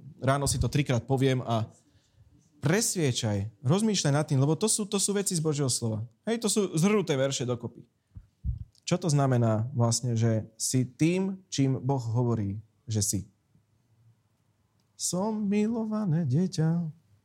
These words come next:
To budeme hrať potom niekedy, keď sa to nacvičí. Som milované dieťa. To si napríklad tiež. Takže ja vám prajem krásne sviatky, príjemný večer s ro-, e, večer, príjemné dni s rodinami. A ja som rád, že sme sa takto mohli pred, e,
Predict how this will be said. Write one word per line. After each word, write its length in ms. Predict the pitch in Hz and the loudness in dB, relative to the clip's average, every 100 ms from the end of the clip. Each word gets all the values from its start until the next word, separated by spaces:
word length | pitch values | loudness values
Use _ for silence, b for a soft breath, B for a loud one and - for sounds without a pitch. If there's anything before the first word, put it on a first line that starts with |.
| _ _ _ _ _ _ | _ _ _ _ _ _
To 40 | 135 | -14
budeme 240 | 127 127 | -8 2
hrať 400 | 120 139 127 123 123 _ - | 4 4 2 -4 -10 _ -4
potom 260 | 120 113 | 0 2
niekedy, 380 | 113 113 113 107 | 2 2 0 -2
keď 160 | 98 107 - | -2 -2 -2
sa 40 | |
to 80 | 110 | 0
nacvičí. 640 | 107 120 170 147 - 180 - B B B _ - - - - | 0 2 2 0 0 -2 -2 B B B _ -20 -20 -20 -8
Som 300 | - 190 190 | -2 0 2
milované 400 | 160 131 127 113 | 2 2 2 0
dieťa. 260 | 107 107 | -2 0
To 80 | 196 | 0
si 100 | 185 139 | 2 0
napríklad 460 | 120 110 98 92 | 0 -2 -2 -8
tiež. 320 | - 107 - - _ b b b b b b b _ _ _ _ _ _ _ - _ _ _ _ 139 | -4 -4 -4 -12 _ b b b b b b b _ _ _ _ _ _ _ -20 _ _ _ _ -6
Takže 220 | 127 127 | -4 0
ja 40 | 139 | 0
vám 180 | 151 139 | 0 0
prajem 340 | 151 143 127 | 0 0 -2
krásne 500 | - 143 143 - 110 | -2 -2 -2 -2 -2
sviatky, 580 | 110 - 165 156 139 120 - _ _ | -2 -2 -2 -2 -2 -2 -2 _ _
príjemný 340 | 127 127 117 | 2 2 2
večer 300 | 110 123 120 | 0 0 0
s 80 | 110 | 0
ro-, 160 | 127 131 | 0 -2
e, 240 | - 110 | -4 -2
večer, 320 | 104 98 101 98 B B - | -2 -2 -6 -8 B B 0
príjemné 320 | 151 151 127 | 0 2 0
dni 160 | 135 | 2
s 100 | 151 | 2
rodinami. 540 | 117 131 147 143 156 156 B B | 2 2 2 0 -2 -4 B B
A 80 | - | -2
ja 80 | 165 | 0
som 160 | 175 | 2
rád, 160 | 165 147 | 0 2
že 80 | 139 | 2
sme 80 | 127 | 2
sa 160 | 123 | 2
takto 240 | 131 - 123 | 0 -2 0
mohli 320 | 123 123 120 | 4 4 4
pred, 320 | 117 117 | 4 0
e, 40 | 113 | 0